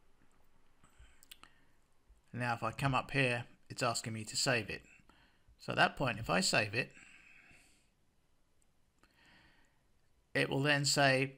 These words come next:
publish. So to publish your app, it's just as simple as clicking this button here and then say publish this version. And that's it.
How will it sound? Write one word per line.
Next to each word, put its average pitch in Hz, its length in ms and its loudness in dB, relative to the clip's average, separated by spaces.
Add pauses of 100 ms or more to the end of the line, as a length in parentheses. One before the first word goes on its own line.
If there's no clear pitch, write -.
publish. 127 540 0 (1500)
So 135 260 2
to 131 140 -4
publish 226 360 0
your 123 140 2
app, 143 260 2
it's 135 140 -4
just - 240 -4
as - 80 2
simple 190 300 0
as - 100 -2
clicking 185 300 -2
this 135 160 -2
button 117 320 -2
here 113 280 -6 (2250)
and 117 140 -4
then 113 160 -2
say 107 240 0
publish 110 400 2
this 117 140 -4
version. 110 420 0 (3750)
And 156 100 2
that's 185 160 4
it. 160 200 4